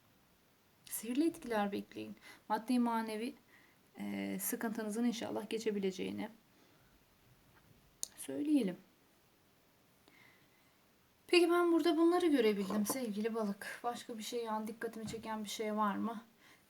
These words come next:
Bir de böyle biri sizi teklif, size bir teklif getirmek için, e,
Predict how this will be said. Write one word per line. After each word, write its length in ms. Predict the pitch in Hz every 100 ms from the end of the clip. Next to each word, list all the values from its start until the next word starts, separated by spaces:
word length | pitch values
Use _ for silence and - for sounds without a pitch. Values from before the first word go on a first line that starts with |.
| _ -
Bir 100 | 285
de 160 | 285
böyle 280 | 285 285 269
biri 300 | 277 277 277
sizi 320 | 269 262 254
teklif, 540 | - 254 - - 262 247 - - - - - - -
size 260 | - 247 214
bir 80 |
teklif 360 | - 247 - 220
getirmek 460 | 240 233 233 233 233
için, 340 | - 240 240 - - _ _ _ _ _ _ _
e, 60 | -